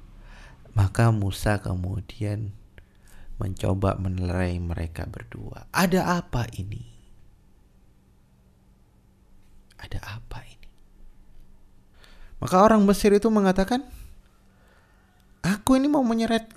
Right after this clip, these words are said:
menyeret, sesungguhnya aku ini mau menyeret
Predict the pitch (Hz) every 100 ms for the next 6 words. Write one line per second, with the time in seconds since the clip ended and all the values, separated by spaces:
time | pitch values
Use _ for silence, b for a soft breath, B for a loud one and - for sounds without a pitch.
0 | - - 170 202 202 202 202 - 180 196
1 | 190 214 220 220 214 208 196 196 196 196
2 | 196 202 190